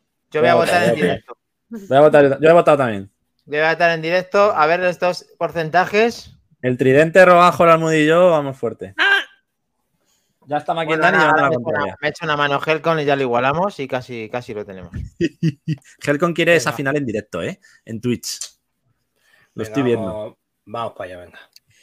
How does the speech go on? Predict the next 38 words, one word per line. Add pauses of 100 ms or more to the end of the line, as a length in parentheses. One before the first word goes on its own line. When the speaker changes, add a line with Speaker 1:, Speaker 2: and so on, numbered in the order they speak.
(160)
Speaker 2:
Yo
si
Speaker 3:
Bueno,
Speaker 2:
queréis
la
Speaker 3:
tengo
Speaker 2:
comento,
porque
como
no
voy
a
estar, (840)
hago
de
comentario.
Speaker 1:
Esther, (240)
Esther,
venga,
Street
Fighter,
¿qué
has
hecho,
hija?
Venga,
vale, (100)
venga. (460)
Lo
que
sea,
Speaker 3:
Que
Speaker 1:
Esther.
Speaker 3:
no.
Speaker 4:
Em,
Speaker 1:
El
público
decide.